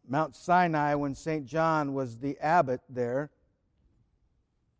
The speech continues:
There was one day a, um, an Israelite serving them, their ta-, serving their tables. And nobody had seen this Israelite before, dressed in Israelite clothes, and they didn't understand who he was.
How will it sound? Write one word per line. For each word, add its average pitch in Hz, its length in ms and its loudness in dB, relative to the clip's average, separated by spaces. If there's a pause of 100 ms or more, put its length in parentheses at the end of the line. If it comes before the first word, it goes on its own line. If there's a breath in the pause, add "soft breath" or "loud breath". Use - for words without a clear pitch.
(580)
There 123 140 -2
was 120 160 -8
one 165 320 0
day 180 560 2
a, 151 420 -2
um, 123 340 -8 (960)
an 147 140 -10
Israelite 156 800 -2
serving 202 540 0
them, 143 360 -8
their 156 140 -4
ta-, 196 320 -4
serving 180 360 -4
their 170 80 -8
tables. 139 600 -2 (680)
And 139 140 -14
nobody 190 340 2
had 175 160 0
seen 254 320 0
this 160 200 -4
Israelite 175 560 2
before, 156 480 -2
dressed 156 340 -6
in 151 100 -10
Israelite 147 520 -4
clothes, 147 360 -2
and 147 120 -6
they 147 80 -4
didn't 170 340 -4 (140)
understand 156 500 -8
who 160 120 -4
he 143 100 -4
was. 143 480 -2